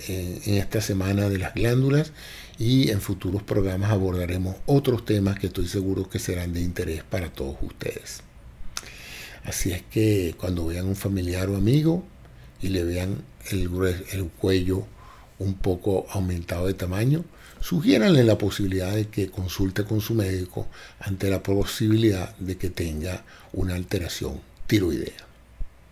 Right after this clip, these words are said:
Muchas gracias a ustedes por su atención. Mi nombre es José Antonio Cisnero y seguiremos entonces en estas y muchos otros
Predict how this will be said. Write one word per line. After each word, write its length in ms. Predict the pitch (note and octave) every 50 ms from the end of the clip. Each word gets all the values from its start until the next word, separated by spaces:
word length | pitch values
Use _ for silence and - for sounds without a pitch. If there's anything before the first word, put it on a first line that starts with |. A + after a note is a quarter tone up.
| - - - - - - - - - - - -
Muchas 260 | G#2+ G2+ G2 A2 G2
gracias 400 | F#2+ F#2 F#2 F#2+ - - A2 G2+
a 40 | F#2
ustedes 360 | F2 E2+ - - F#2+ F#2 G2
por 240 | - - - G2+ F#2
su 100 | - F2+
atención. 580 | E2 - - D2 - - - D#3 E3+ F3+ G3+ G3 - -
Mi 120 | - G2
nombre 260 | F#2 F2+ F2 E2+ F#2 F#2
es 60 | F#2
José 180 | F2+ - F#2
Antonio 260 | E2+ D#2+ - F#2+ G2+ G2+
Cisnero 420 | C3 D3 C#3+ D3 C3+ A#2 B2+ C3 C3 - - - - - - - -
y 40 | A2+
seguiremos 540 | - B2+ A2+ G#2+ G#2+ G2+ G2 F#2 F#2+ G2+
entonces 640 | G2+ G2 G2 G2+ F#2 F2+ - - G2+ F#2+ - - - - - - - - - -
en 140 | A2 G#2+ G2+ G2+
estas 300 | F#2+ F2+ - - G#2+ G#2+
y 40 |
muchos 360 | G2 F#2 F#2 F2+ - G2 - -
otros 500 | F2+ F2 - G2 G2 F#2+ F#2+ - -